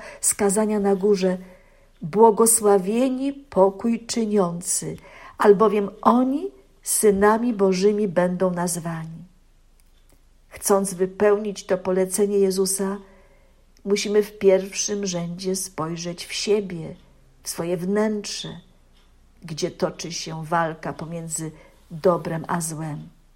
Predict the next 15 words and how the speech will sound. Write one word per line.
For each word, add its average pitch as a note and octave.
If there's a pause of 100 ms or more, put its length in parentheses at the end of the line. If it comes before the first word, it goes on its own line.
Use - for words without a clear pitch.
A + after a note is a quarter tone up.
(920)
Szczęśliwym G#3+
jest G3+
człowiek, A#3
który A3 (300)
z -
całych C#4
sił D#4 (260)
zabiega A#3
o A#3
to, C4
by A#3
zaprowadzić A3
pokój G3+
w -
sobie, E3+